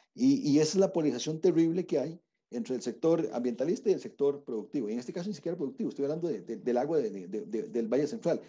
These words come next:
A mí me parece, es un ejemplo que les quiero dejar como reflexión, aunque se sale un poco del foro, que es inaceptable que en un país donde llueve tanto como Costa Rica, pocos países tienen la cantidad de lluvia que tenemos nosotros, existan racionamientos de agua, porque resulta que en verano no alcanzó, y yo digo, pero es que eso,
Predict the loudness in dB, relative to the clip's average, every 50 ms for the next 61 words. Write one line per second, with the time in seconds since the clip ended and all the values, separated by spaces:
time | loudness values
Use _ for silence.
0 | -16 -20 _ _ _ _ -4 -2 0 2 2 2 2 2 4 4 4 2 0 -4
1 | -6 -8 -8 -8 -6 -4 -2 -2 -2 -2 -4 -4 -4 -6 -6 -2 0 0 0 0
2 | 0 -4 -4 -4 -2 -2 -2 -4 -8 -8 -8 -10 -12 -12 -14 -20 _ -20 -18 -18
3 | -16 -14 -8 -6 -6 -4 -2 -4 -4 -4 -2 -2 0 0 2 2 2 2 2 -2
4 | -8 _ _ _ _ _ _ _ -8 -6 -4 -6 -6 -4 -4 -4 -4 -4 -4 -4
5 | -2 -2 -4 -4 -4 -6 -4 -2 0 0 0 0 -2 -6 _ _ -6 -4 -4 -2
6 | -2 0 2 2 2 2 0 -2 -2 -2 -2 -4 -8 -8 -8 -6 -6 -6 -6 -8
7 | -8 -8 -8 -8 -8 -8 -8 -10 -4 -2 0 0 0 -2 -2 -2 -2 -4 -2 -2
8 | -2 0 0 0 -2 -2 -6 -4 -2 -2 0 0 0 0 -2 -2 -6 -6 -6 -6
9 | -6 -6 -8 -8 -10 -12 -16 -20 -20 _ _ _ _ _ _ _ -16 -14 -12 -4
10 | -2 0 0 0 0 0 -2 -2 -2 -2 -2 -4 -2 -2 2 2 4 4 2 0
11 | -2 -6 -12 _ _ _ _ _ _ -2 -2 0 0 0 0 0 0 -2 0 0
12 | 2 4 4 4 4 2 2 0 0 0 0 -2 -2 -2 -2 -2 -2 -2 -2 -2
13 | -4 -6 -8 -10 -12 -12 -10 -10 -8 -6 -6